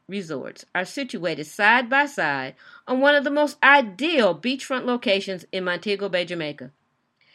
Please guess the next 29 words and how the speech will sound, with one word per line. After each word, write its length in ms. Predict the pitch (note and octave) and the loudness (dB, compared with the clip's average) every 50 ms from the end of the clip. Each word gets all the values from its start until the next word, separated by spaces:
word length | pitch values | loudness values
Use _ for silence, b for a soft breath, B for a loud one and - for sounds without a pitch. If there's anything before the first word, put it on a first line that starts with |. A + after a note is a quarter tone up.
| b b b b _ | b b b b _
The 120 | G#3+ A3 | -6 -6
Secret 420 | G#3+ - E4 E4 E4 - G4 F#4 | -4 -2 -2 -2 0 -2 -4 -6
Saint 320 | - - D4 C4 C4 C4 A3 | -2 0 0 0 2 0 0
James 400 | G#3 G#3 F#3 F3 E3+ F3 G3+ - | 0 0 2 2 0 -2 -6 -8
striking 720 | - - - A#3 A#3 B3 B3+ - - D3+ D3 D3+ D#3+ - _ | -10 -4 2 4 4 4 4 0 -4 -8 -8 -10 -12 -12 _
three 180 | A3+ B3 C4+ | -4 -4 -4
hundred 380 | B3+ B3+ D4 D4+ D4 C#4+ D4 B3+ | -2 -2 -2 -4 -4 -4 -4 -4
and 140 | C4+ C4 - | -6 -6 -4
fifty 420 | - G#3+ F#3+ G3 - F3 E3+ - _ - | -4 -4 -4 -4 -6 -10 -10 -10 _ -2
all-suites 680 | G#3 A#3 B3+ C4+ C#4+ C4+ - - - E3+ D3+ D3 - _ - | 0 0 0 0 -2 -4 -8 -8 -8 -8 -8 -10 -14 _ -12
resorts 540 | F#3 G3+ G#3+ F3 F3 E3+ C#3+ C3 C3+ - - _ _ _ - | -10 -8 -8 -6 -6 -4 -4 -4 -6 -8 -16 _ _ _ 2
honors 280 | G3 G#3 G#3 G3 F3+ | 2 2 2 0 -4
Jamaica's 480 | - - E3+ E3 D#3+ D#3+ D#3+ E3+ E3 - | -6 -8 -6 -6 -6 -6 -8 -10 -10 -6
history 480 | D4 D4+ D#4 - - D4 D4 C#4+ C#4 B B B B B B B B | -4 -4 -4 -6 -8 -8 -8 -8 -10 B B B B B B B B
by 140 | F#3+ G3 G3+ | 0 0 0
featuring 420 | - - A3 G#3+ - F#3 F3 F3 | 0 -2 -6 -6 -4 -6 -8 -8
stunning 480 | F3 - - - C#4+ C#4+ D4 C#4+ C#4 B3+ | -8 -12 -4 2 4 4 4 4 2 -2
British 440 | - F#3+ G#3+ C#4+ C#4 C4 C#4 C4+ - | -4 -2 0 0 0 0 -2 -6 -8
colonial-style 760 | - G#3+ G3 G3+ G3+ G3 F#3+ F3+ F3+ - - F3+ E3+ E3 - - | -8 -6 -4 -4 -2 -2 -4 -4 -6 -4 -2 -2 -2 -2 0 4
architecture 720 | - B3+ C#4+ C#4+ - C4+ - C#4+ C4 C4 C4 - C#4 C4+ B3+ B B B B B B | 4 4 4 2 -2 -6 -4 -4 -4 -4 -6 -10 -12 -12 -12 B B B B B B
and 160 | - B3+ B3+ - _ | -6 -6 -6 -2 _
elegant 460 | - D#4 F4 E4 D#4 B3 C#4+ C4+ A#3 | 4 4 4 4 2 2 0 0 0
decor 500 | A#3 A3 - - F#3+ F3 E3 D#3+ D#3+ - - | -4 -6 -4 -4 -4 -2 -2 -4 -6 -10 -8
in 200 | - F3+ F3+ F3+ | -8 -6 -4 -2
warm 320 | F#3+ G#3+ A#3+ B3+ C4 C4 B3+ | -2 0 2 2 0 0 -2
tones 500 | B3+ C4 A#3 A3 G#3+ G#3 G#3 G#3 G3+ - | -4 -4 -4 -2 -2 -4 -4 -6 -8 -10
with 260 | - D#3+ D#3+ - _ | -10 -10 -12 -10 _
dark 320 | - A3+ A3+ A3+ A#3+ A#3+ - | 0 2 2 2 2 0 -2
wood 320 | F3+ F#3+ G3 G3 G3+ G3+ | -2 -2 0 0 -2 -4